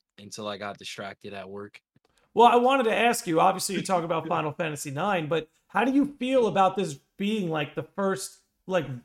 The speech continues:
Speaker 2: I don't wanna say real return to the fantasy element,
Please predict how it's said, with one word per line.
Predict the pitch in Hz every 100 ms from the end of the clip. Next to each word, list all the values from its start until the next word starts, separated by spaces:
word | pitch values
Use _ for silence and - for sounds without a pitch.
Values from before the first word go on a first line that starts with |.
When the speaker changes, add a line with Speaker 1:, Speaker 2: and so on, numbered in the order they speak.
| _ _ _ _ - -
Speaker 2:
I | 180
don't | 190
wanna | 180
say | 170
real | 135 135 196 269
return | 220 - 175 156 147
to |
the | 151
fantasy | 139 147 139 135 139
element, | 123 127 139 165